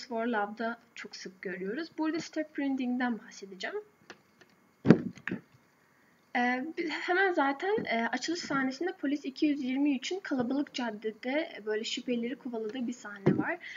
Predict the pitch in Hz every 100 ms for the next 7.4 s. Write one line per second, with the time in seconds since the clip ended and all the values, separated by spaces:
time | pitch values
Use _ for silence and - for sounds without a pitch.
0 | - - 311 349 330 294 269 269 320 381
1 | - - 240 233 240 - 262 277 277 302
2 | 302 269 - 302 294 320 339 349 - 226
3 | 196 196 190 185 185 196 202 - 320 311
4 | 277 285 285 269 233 - 220 214 226 226
5 | 208 190 - - 202 190 208 320 381 -
6 | - - - 240 277 - 381 349 359 381
7 | 330 262 226 190